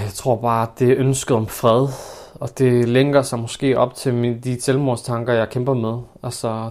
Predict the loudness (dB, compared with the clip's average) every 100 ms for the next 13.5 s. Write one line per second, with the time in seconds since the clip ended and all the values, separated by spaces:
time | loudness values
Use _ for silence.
0 | -8 -6 0 2 4 2 -2 -12 _ -20
1 | _ _ -20 -20 _ _ _ _ _ -14
2 | -12 0 4 8 8 6 4 2 2 4
3 | 2 4 6 6 2 0 2 2 2 2
4 | 2 2 0 2 4 4 0 0 0 2
5 | 2 2 2 2 2 4 4 4 4 4
6 | 2 2 0 0 -4 -2 0 0 -4 -12
7 | _ -20 _ -4 -2 6 6 6 4 2
8 | 0 2 4 4 4 4 2 -2 -4 0
9 | 2 4 2 0 -10 -20 -20 -20 -6 -2
10 | -2 -2 -2 0 0 4 4 4 4 4
11 | 2 0 -8 _ 2 4 4 2 2 4
12 | 6 6 4 0 0 -4 -4 -4 -6 -4
13 | -4 -2 -2 -2